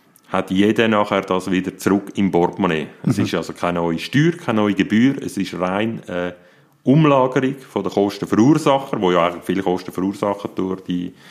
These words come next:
Speaker 1: C O zwei intensiven Fahrten mit, äh, potenten Autos oder Langstreckenflügen, dass die mehr zahlen und schlussendlich jeder das zurückverteilt bekommt, unabhängig von seinem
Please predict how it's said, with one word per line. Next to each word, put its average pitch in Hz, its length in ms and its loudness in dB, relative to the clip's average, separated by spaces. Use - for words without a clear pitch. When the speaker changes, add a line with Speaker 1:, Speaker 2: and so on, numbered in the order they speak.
Speaker 1:
C 95 160 2
O 92 40 2
zwei 92 360 2
intensiven 92 1080 0
Fahrten 90 540 0
mit, 87 380 -4
äh, 85 360 0
potenten 90 1040 0
Autos 95 600 0
oder 87 600 0
Langstreckenflügen, 90 1080 0
dass - 200 -4
die 95 360 2
mehr 98 280 2
zahlen 101 340 0
und 90 200 -6
schlussendlich 82 720 -4
jeder 90 380 2
das - 180 -6
zurückverteilt 85 800 -2
bekommt, 82 580 -6
unabhängig 82 680 -2
von 82 140 -8
seinem 78 380 -10